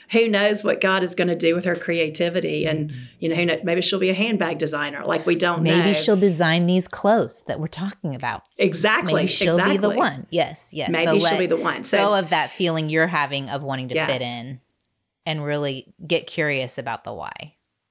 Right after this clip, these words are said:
Speaker 1: That's, yes, the curious.
Speaker 2: Yeah.
Speaker 1: And it could be that she're like, "Okay, well, she seems to have a, I don't like this outfit, but she seems to have a real talent for doing this." So it might be you go invest in something like, "Hey, do you wanna design jewelry?" Or,
Speaker 2: Mm-hmm.
Speaker 1: you know, something that
Speaker 2: Mm-hmm.
Speaker 1: might be something that she can make a talent out of, or use that talent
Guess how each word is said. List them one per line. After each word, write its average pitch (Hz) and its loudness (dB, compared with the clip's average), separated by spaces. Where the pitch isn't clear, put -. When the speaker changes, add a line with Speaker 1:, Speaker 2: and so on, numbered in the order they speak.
Speaker 1:
That's, 175 -4
yes, 147 -2
the - -6
curious. - -6
Speaker 2:
Yeah. - -6
Speaker 1:
And 202 2
it - -2
could 220 2
be 175 2
that - 2
she're 170 4
like, 156 2
"Okay, 165 0
well, 160 2
she 208 0
seems - -2
to 208 0
have - -2
a, - -10
I 160 -2
don't - -2
like 185 0
this 190 0
outfit, 165 0
but - 0
she - 0
seems 202 2
to 185 0
have 170 0
a 160 2
real 156 2
talent 156 -2
for 156 -4
doing 151 -6
this." - 0
So 170 -2
it 165 -4
might 160 0
be 156 -2
you 156 -8
go 156 0
invest 151 -2
in 147 -6
something 147 -8
like, 156 -8
"Hey, 214 -2
do 160 -4
you 170 -2
wanna 170 -6
design 180 -2
jewelry?" 151 -2
Or, 160 0
Speaker 2:
Mm-hmm. 139 -8
Speaker 1:
you 240 4
know, 185 2
something 202 0
that - -2
Speaker 2:
Mm-hmm. 170 0
Speaker 1:
might 180 -2
be 180 0
something 175 -2
that - -6
she - -2
can 165 -4
make 160 -4
a 156 -4
talent 175 -4
out 165 -4
of, 170 -4
or 165 -2
use 190 0
that 190 -4
talent 180 -2